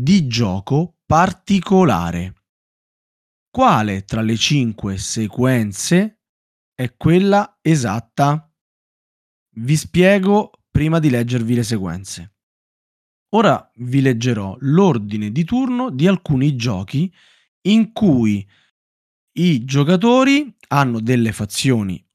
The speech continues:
ovviamente, tra virgolette, asimmetriche, diciamo così, per farvi capire, che giocano sempre nello stesso ordine. Io quindi vi dirò l'ordine di gioco,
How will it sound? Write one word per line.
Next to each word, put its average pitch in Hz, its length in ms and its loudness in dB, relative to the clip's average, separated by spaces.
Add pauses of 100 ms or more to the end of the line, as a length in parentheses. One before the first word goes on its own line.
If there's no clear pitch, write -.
(140)
ovviamente, 104 920 -6
tra - 140 -12
virgolette, 104 440 -8
asimmetriche, 107 720 -2
diciamo 104 300 -4
così, 117 260 0
per 110 140 -8
farvi 98 320 -8
capire, 170 560 -2 (420)
che 294 180 -2
giocano 160 420 2
sempre 117 460 -2
nello 196 260 2
stesso 180 640 -6
ordine. 101 600 -8 (920)
Io 160 120 6
quindi 135 320 2
vi 117 120 0
dirò 131 440 2
l'ordine 110 1000 0 (760)
di 120 140 -4
gioco, 117 600 -4